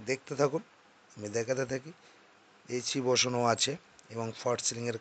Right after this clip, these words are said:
কাজও করানো আছে, খুব সুন্দর মনের মতো বাড়ি বন্ধুরা আপনাদের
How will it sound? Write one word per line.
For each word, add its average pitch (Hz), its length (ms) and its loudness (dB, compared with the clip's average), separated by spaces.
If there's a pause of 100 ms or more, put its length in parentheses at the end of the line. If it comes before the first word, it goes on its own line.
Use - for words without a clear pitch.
কাজও 113 300 0
করানো 120 260 2 (100)
আছে, 120 180 2 (420)
খুব 156 120 2 (140)
সুন্দর 143 300 4 (500)
মনের 135 360 4
মতো 131 220 4
বাড়ি 113 220 8
বন্ধুরা 113 340 2
আপনাদের 110 320 -6